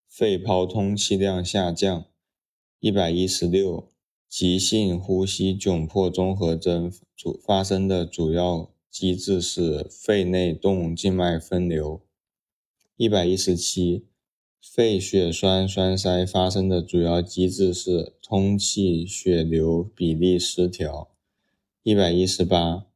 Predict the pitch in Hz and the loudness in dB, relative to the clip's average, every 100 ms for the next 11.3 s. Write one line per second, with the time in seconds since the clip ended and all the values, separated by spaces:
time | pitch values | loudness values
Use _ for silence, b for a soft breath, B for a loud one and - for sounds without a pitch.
0 | _ _ _ _ - 90 87 92 113 101 | _ _ _ _ -4 0 2 2 0 0
1 | 87 95 92 92 95 90 92 85 82 - | 0 2 0 2 0 0 0 0 0 0
2 | 92 87 90 92 82 82 85 82 82 - | 2 4 2 2 2 2 2 2 -2 -2
3 | 85 95 80 80 - 95 85 78 87 - | 2 2 2 -2 2 2 2 0 0 -2
4 | 82 78 82 78 76 78 80 - - 78 | -2 -2 0 0 -2 -6 -8 -14 -6 -4
5 | 85 - 107 90 80 82 - 98 85 78 | -2 0 2 2 0 -4 -2 0 0 -4
6 | 76 80 _ _ _ _ _ _ - 90 | -8 -12 _ _ _ _ _ _ -2 0
7 | 85 80 - 85 85 101 95 95 85 - | 2 2 2 2 4 4 6 4 2 0
8 | 80 80 95 _ _ _ _ _ - 85 | 0 0 -6 _ _ _ _ _ -6 0
9 | 82 85 87 101 90 - 92 90 95 87 | 2 2 2 2 2 0 2 2 2 0
10 | 87 101 _ _ _ - 110 98 87 - | 0 -6 _ _ _ -2 2 2 2 0
11 | 78 - | -2 -2